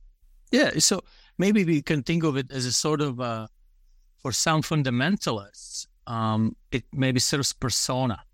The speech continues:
right? It gives them power in the society. It, it is maybe more like a, like a Band-Aid. If, if, uh, if somebody be-,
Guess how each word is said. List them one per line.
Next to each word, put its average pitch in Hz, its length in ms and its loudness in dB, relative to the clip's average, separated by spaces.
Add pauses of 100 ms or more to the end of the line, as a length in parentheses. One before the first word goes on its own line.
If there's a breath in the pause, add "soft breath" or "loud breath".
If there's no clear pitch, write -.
(140)
right? 113 240 0
It 113 60 -2
gives 113 260 0
them 117 140 0
power 113 460 0
in 113 140 -2
the 101 100 -2
society. 95 800 -4
It, 101 240 0 (380 soft breath)
it 117 80 0
is 117 160 2
maybe 127 240 4
more 131 180 2
like 120 240 -2
a, 120 220 2
like 110 180 -6
a 127 40 -2
Band-Aid. 120 720 -2
If, 104 200 -6 (120)
if, 110 220 -4
uh, 107 300 -2 (500)
if 110 100 0
somebody 135 520 2
be-, 123 260 -6